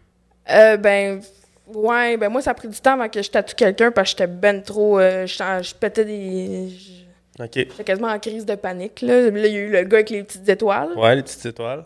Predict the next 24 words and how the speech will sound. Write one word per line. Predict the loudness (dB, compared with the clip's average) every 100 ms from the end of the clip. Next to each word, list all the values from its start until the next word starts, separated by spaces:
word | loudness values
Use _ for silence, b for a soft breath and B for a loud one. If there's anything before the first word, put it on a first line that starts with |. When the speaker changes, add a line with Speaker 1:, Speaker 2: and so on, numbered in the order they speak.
| -16
Speaker 2:
ouais. | -18 -12
Speaker 1:
Les | -12
petites | -12 -6 0
étoiles, | 2 4 4 2 -2
c'est, | -6 -6 -4
c'est | -2
ça. | -4 -6 -20
C'était | _ -10 -6
des... | -6 -8 _ _ -2
Ben, | 0
tu | 2
sais, |
je | 0
pense | 2 2 2
que | 0
chaque | 2 0
tatoueur, | 2 -2 2 2 2
on | 0
a | -4
tous | -6
commencé | -4 -2 0 -2 -2
avec | -2 -2
un | -2
tatou, | -2 -2 -4 -4